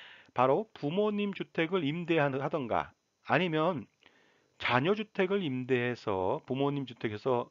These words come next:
뭐 십 년 이상 거주를 한다든가 이런 방식을 통해서 물론 동거주택은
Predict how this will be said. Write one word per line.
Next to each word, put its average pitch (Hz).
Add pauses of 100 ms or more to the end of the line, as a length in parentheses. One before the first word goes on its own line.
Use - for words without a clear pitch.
(140)
뭐 107
십 220
년 214
이상 156
거주를 104
한다든가 117
이런 175
방식을 147
통해서 143
물론 175 (320)
동거주택은 165